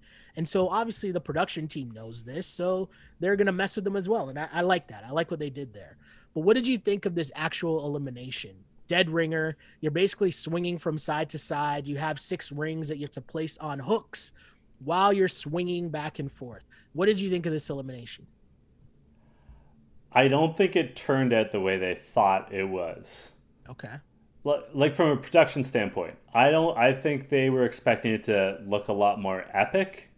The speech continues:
Speaker 1: Okay.
Speaker 2: than it turned out. I think they thought it would be like, uh, what was that event on American Gladiators? You know, the one where they had, like, the pole
Speaker 1: Yeah.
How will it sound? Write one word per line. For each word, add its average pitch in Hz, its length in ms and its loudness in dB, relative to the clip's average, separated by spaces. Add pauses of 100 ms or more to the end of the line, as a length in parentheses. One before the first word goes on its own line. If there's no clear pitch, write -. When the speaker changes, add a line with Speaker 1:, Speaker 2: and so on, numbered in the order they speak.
Speaker 1:
Okay. - 280 -16 (760)
Speaker 2:
than 113 280 2
it 107 160 0
turned 120 260 0
out. 143 340 2 (840)
I 110 140 4
think 123 380 0
they 107 520 4
thought 104 320 2
it 104 40 2
would 95 140 -2
be 101 220 0
like, 92 340 -2
uh, 87 400 0 (360)
what - 200 -6
was 175 180 0
that 135 140 4
event 110 400 2
on 101 200 -2
American 101 540 2
Gladiators? 92 760 2
You 143 180 2
know, 165 140 6
the 160 80 6
one 135 260 6
where 123 140 6
they 104 120 8
had, 104 180 4
like, 92 340 0
the 98 100 -4
pole 131 640 4
Speaker 1:
Yeah. 120 160 -14